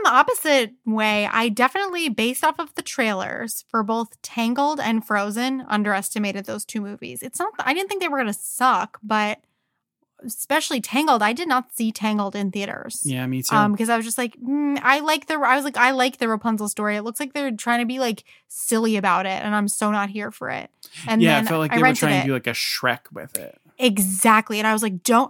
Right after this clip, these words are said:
Speaker 1: 'cause I was, like, very obsessed with Rapunzel when I was little. And so I was like, "Don't do that to that story."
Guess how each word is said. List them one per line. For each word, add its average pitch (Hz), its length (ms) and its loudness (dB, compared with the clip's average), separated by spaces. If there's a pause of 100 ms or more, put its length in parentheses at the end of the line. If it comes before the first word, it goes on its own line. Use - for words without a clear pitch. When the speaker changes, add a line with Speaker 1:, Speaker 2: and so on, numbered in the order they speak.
(100)
Speaker 1:
'cause 233 140 0
I 247 260 2
was, 269 320 -4
like, 208 160 -2
very 208 440 0
obsessed 202 460 -2
with 226 140 -6
Rapunzel 262 500 -2
when 277 100 -2
I 285 120 0
was 294 160 -6
little. 302 320 -2
And 226 160 0
so 220 80 -2
I 214 40 2
was 208 100 -4
like, 196 180 -6
"Don't 220 260 -2
do 254 160 -6
that 214 200 0
to - 80 -16
that 202 180 -8
story." 262 580 0